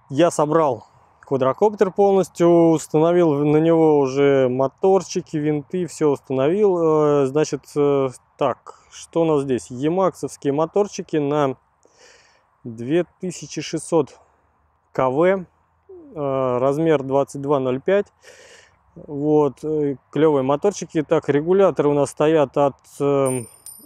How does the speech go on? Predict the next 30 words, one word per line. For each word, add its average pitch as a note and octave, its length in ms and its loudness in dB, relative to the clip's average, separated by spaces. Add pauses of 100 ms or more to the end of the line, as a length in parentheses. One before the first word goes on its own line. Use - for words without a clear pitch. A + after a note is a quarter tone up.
Racer D3 760 -2
Star, G3+ 560 -2 (260)
новенькая D#3+ 640 0
фирма, B3 400 -2
но G#3 400 0 (540)
стоит E3 480 -2
уже D3+ 160 2
прошивочка D3+ 500 -2
B C#3+ 200 2
L D#3 200 4
Heli C#3 480 -2
S, G#3 520 -2
так E3 180 -2
что, F3 640 0
в D3+ 240 -8
общем, E3 260 -4
должно D3 240 0
быть E3 160 -4
всё D#3+ 120 -4
хорошо. D3+ 380 -2
Я D3 400 2
щас D#3+ 200 -4
попробовал D3 480 0
его C#3 140 0
настроить, G#3+ 540 2
вроде D3+ 360 0
как D#3 260 0
бы C#3 180 2
всё - 280 -4
нормально. C#3 640 -4